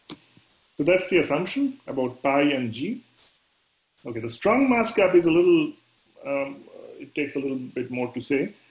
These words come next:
So let's say that two edges are neighbors if they belong to some common plaquette. And you say that a measurable map, uh, on the space of configurations is a local function supported on an edge, E, if F omega depends only on the, on the matrices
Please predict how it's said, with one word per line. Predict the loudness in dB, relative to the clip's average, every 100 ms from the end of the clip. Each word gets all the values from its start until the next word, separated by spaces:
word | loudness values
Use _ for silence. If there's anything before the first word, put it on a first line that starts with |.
| _ _ _
So | 2
let's | 4 4 4
say | 2
that | 2 2
two | 4 4
edges | 4 4 4
are | 2
neighbors | 2 2 2 2 2
if | 2
they | 2
belong | 2 2 0
to | -4
some | -8 -6
common | -6 -8 -8
plaquette. | -10 -8 -10 -12 _ _ _ _ _ _ _ _ _ _ _ -8
And | -2 0
you | 0
say | 0 2
that | 2
a |
measurable | 2 0 0 -2 -2 -2
map, | -2 -2 -2 -6 -14 _ _ -8
uh, | -2 0 0
on | -2 -4 -4
the |
space | -6 -4 -2 -2
of | -6
configurations | -6 -4 -2 -2 -2 -6 -8
is | -4
a | 0
local | 0 0 -4 -6
function | -6 -6 -8
supported | -8 -6 -4 -4
on | -4
an | -8 -8
edge, | -6 -6 -10 -16 _ _ _
E, | -8 -6 -6 -10 _ _ _ -2
if | -2 -2 -2
F | 0
omega | 0 0 0 2
depends | 2 2 0 -2
only | -2 -2 -2
on | -2
the, | -2 -6 _ -6
on | -2
the |
matrices | -2 -4 -6 -4 0 0 -2 -14